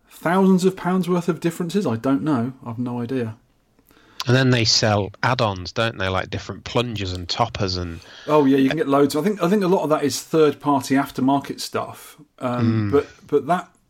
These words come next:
Speaker 1: Batman one, it's all L C D now. It hasn't got back glass or, or D M D anymore. It's all L C D. They've gone over to L C Ds now. And I think all the
Speaker 2: Right.
Speaker 1: bulbs in there nowadays, and from a few from before,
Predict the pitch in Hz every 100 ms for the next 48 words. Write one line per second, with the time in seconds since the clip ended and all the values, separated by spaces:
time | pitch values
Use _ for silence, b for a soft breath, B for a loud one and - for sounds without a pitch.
0 | _ 165 190 123 110 117 117 - 143 135
1 | 135 131 135 127 135 113 104 113 139 135
2 | 127 117 131 - - 123 117 113 - -
3 | - 127 120 107 120 113 127 117 120 131
4 | 113 110 - 135 123 117 113 127 120 117
5 | 131 117 123 123 117 117 117 127 117 113
6 | - b b b b - 131 160 107 104
7 | 113 151 165 147 127 113 110 107 110 -
8 | 117 131 131 113 113 120 113 131 117 -
9 | 131 113 113 _ 127 117 113 - 156 113
10 | - 135